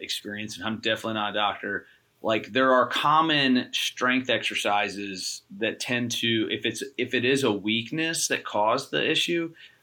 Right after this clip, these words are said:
like, that are really good staple go-tos. Um, and I get a lot of that from, in particular for back stuff, like Stuart McGill,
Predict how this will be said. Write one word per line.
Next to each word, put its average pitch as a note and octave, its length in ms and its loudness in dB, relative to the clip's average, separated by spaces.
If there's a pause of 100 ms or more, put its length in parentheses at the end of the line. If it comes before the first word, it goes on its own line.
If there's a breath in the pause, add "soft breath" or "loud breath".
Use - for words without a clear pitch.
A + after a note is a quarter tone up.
like, G#2 420 0
that G#2+ 420 0
are G#2+ 380 0
really C#3 400 2
good A#2+ 220 2
staple G2 720 -2
go-tos. F#2+ 720 -6 (360)
Um, F#2+ 520 -2 (260)
and A2+ 100 2
I A2 100 4
get B2+ 140 2
a A#2 60 4
lot A#2 200 6
of A2+ 40 4
that G#2+ 220 2
from, G#2 440 -4 (220)
in B2+ 260 -2
particular B2 340 -2
for G2 80 -8
back F2+ 360 0
stuff, D#2+ 440 -8
like F2 280 -8 (300)
Stuart B2 360 0
McGill, G2 580 -2